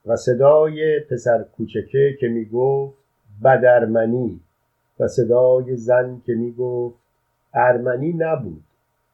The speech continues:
و صدای پسر کوچکه که می‌گفت: «خاک پرست که بود.»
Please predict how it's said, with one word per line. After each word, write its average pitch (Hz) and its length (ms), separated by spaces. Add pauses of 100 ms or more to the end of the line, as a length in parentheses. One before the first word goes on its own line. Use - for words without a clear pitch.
و 120 100
صدای 123 640
پسر 110 420
کوچکه 107 600
که 107 160
می‌گفت: 120 500 (260)
«خاک 131 500
پرست 131 500
که 165 100
بود.» 156 460